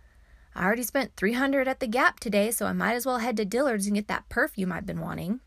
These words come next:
Don't do that. It's silly.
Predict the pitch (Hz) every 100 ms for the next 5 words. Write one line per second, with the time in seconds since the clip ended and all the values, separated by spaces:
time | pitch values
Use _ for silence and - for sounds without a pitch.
0 | - _ - - - - _ - _ -
1 | - - - 233 233 214 - - - -
2 | 208 - - 208 165